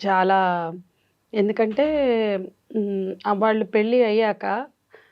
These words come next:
ఏ-, ఏమైనా ప్రమాదం జరుగుతుందేమో అని అందరి దగ్గరికి వెళ్ళారు. ఎమ్మెల్యే దగ్గరికి వెళ్ళారు, ఆ, ఆ సిట్టింగ్ ఎమ్మెల్యే దగ్గరికి, పొలిటికల్ లీడర్స్ దగ్గరికి వెళ్ళారు,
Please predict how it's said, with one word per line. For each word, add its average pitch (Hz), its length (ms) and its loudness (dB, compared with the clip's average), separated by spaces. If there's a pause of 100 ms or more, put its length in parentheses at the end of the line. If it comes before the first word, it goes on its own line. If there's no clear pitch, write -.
(240)
ఏ-, 190 280 -2
ఏమైనా 214 320 2
ప్రమాదం 220 500 2
జరుగుతుందేమో 202 720 -2
అని 190 140 -4
అందరి 220 300 0
దగ్గరికి 240 360 2
వెళ్ళారు. 160 440 -10 (480)
ఎమ్మెల్యే 190 360 4
దగ్గరికి 165 400 -6
వెళ్ళారు, 160 600 -6
ఆ, 165 200 -10 (120)
ఆ 185 140 -4
సిట్టింగ్ 185 400 0
ఎమ్మెల్యే 170 340 2
దగ్గరికి, 165 600 -8 (560)
పొలిటికల్ 202 380 2
లీడర్స్ 185 400 0
దగ్గరికి 170 360 -6
వెళ్ళారు, 165 460 -4